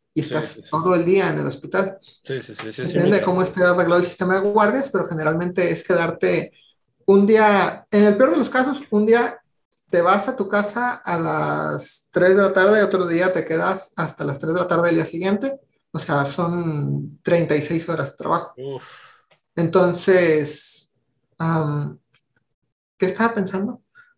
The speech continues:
Speaker 1: Ah, sí, sí, sí, sí, perdón. De que cuando hice mi servicio, bueno, mi servicio, mi internado ya en, me tocó una zona que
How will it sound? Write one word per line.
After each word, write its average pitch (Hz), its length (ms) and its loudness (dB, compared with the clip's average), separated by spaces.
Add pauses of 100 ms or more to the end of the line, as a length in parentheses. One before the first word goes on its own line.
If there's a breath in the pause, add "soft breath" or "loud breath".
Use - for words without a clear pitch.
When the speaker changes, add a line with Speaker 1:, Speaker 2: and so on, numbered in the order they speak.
(120)
Speaker 1:
Ah, 226 240 4
sí, 233 100 4
sí, 226 140 2
sí, 202 140 0
sí, - 340 -2 (100)
perdón. 139 280 0 (580 soft breath)
De 185 460 4
que 170 440 2
cuando 180 240 2
hice 185 240 2
mi 240 140 -2
servicio, 202 560 -2
bueno, 156 180 -4
mi 135 80 -4
servicio, - 300 -12
mi 156 100 -6
internado 170 480 0
ya 208 440 0
en, 147 960 -2
me 160 100 -2
tocó 175 220 6
una 233 160 6
zona 233 260 2
que 175 320 2